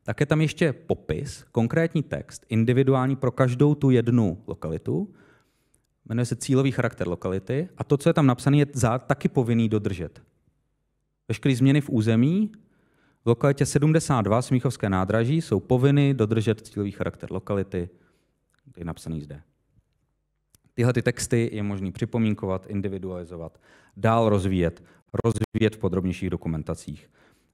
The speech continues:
eh, ve strategických dokumentech a analýzách. Eh, kromě toho obecného popisu pro celou lokalitu ještě lze stanovit individuální regulativ pro každý jeden prvek, například pro prvek dopravní infrastruktury.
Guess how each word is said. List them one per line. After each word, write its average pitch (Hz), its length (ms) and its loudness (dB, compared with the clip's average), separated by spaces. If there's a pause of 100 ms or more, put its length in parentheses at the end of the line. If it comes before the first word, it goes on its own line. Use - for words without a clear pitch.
eh, 80 500 -2
ve 98 100 -4
strategických 90 600 -4
dokumentech 76 680 -8 (140)
a 71 360 -12 (360)
analýzách. 78 560 -10 (1300)
Eh, 98 560 -6
kromě 139 260 2
toho 131 580 0 (140)
obecného 110 400 0
popisu 127 320 0
pro 120 120 0
celou 135 200 2
lokalitu 120 400 2
ještě 123 280 2 (480)
lze 113 200 -2
stanovit 117 320 2
individuální 117 400 4
regulativ 113 400 4
pro 117 140 2
každý 113 340 0
jeden 113 240 4
prvek, 120 500 0
například 107 460 -2
pro 101 160 0
prvek 98 300 0
dopravní 90 360 -2
infrastruktury. 107 760 -2